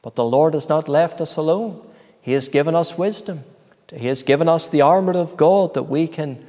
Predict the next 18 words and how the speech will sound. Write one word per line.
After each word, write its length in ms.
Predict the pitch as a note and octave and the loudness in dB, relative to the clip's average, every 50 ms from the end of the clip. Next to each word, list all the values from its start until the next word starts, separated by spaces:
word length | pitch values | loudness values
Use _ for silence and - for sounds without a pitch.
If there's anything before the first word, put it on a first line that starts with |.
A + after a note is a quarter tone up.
| - _ _ _ _ - | -20 _ _ _ _ -8
put 200 | - A#2+ A2+ B2 | -4 -4 -2 0
on. 320 | B2+ C3+ C#3+ C#3+ B2 G2+ - - - - - _ _ _ _ _ - - - - - - - _ | 0 0 0 -2 -4 -6 -12 -20 -20 -20 -20 _ _ _ _ _ -20 -20 -20 -20 -20 -20 -8 _
And 140 | - D#3+ F#3 | 0 2 2
the 40 | G3 | 2
Apostle 460 | F#3+ - A3+ F#3+ G3+ G#3 - G#3+ F3+ | 2 2 2 2 2 2 0 -4 -4
Peter, 440 | - - D3 C3 A2+ A2+ G#2+ G#2 - - - | -4 -6 -6 -6 -6 -6 -8 -10 -14 -16 -10
he 180 | - B3 B3+ | -8 -6 -6
spoke 460 | - - - - F#3+ F3+ F3 - - | -6 -6 -4 -4 -4 -4 -4 -8 -14
something 440 | - - - D#3 E3 D#3+ - D3+ D3+ | -8 -4 -2 -2 -2 -2 -2 -4 -2
similar 520 | D3 - - F3+ F#3+ F3+ C#3+ A#2+ G#2+ G2 - - - - - _ | -4 0 0 2 2 2 0 0 -2 -2 -6 -12 -20 -20 -20 _
in 120 | - A#2+ A2 | -12 -12 -4
First 340 | - F3 G#3 G3+ - - | 0 0 2 2 0 -2
Peter 220 | - F3 F3 D#3 C3+ | -4 -2 -2 -2 -2
five, 420 | - - D3+ D3+ D#3+ E3 D#3 D3 | -2 -2 0 0 0 0 -2 -2
verse 300 | D3 C#3+ C3+ C3+ - - | -4 -4 -4 -4 -8 -10
eight. 180 | B2 A2+ - - | -12 -12 -10 -6
He 140 | - D#3+ D#3+ | -2 -2 0
warned 500 | D3+ D#3+ F#3 A3+ B3 A#3+ A3 F#3 D3 | 2 4 4 4 4 4 2 -2 -4